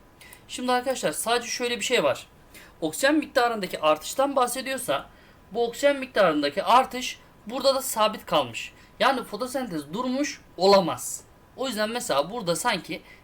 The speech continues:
C seçeneği bana yanlış gibi geliyor. Tamam, T sıfır, T bir, T bir, T iki zaman arasında yorum yapabildik ama bu arada fotosentez dursaydı oksijen miktarı sabit kalmaz, azalırdı. O yüzden sanki C seçeneği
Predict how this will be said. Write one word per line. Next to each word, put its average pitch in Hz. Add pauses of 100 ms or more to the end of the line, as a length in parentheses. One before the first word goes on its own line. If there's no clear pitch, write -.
(120)
C 247
seçeneği 196
bana 214 (200)
yanlış 226
gibi 139
geliyor. 120 (320)
Tamam, 196
T 180
sıfır, 208
T 190
bir, 190
T 156
bir, 190
T 180
iki 185
zaman 190
arasında 196
yorum 190
yapabildik 208
ama 220 (1080)
bu 180
arada 160 (320)
fotosentez 233 (120)
dursaydı 208
oksijen 247
miktarı 147
sabit 214
kalmaz, 247 (100)
azalırdı. 151 (380)
O 247
yüzden 147
sanki 233 (240)
C 220
seçeneği 160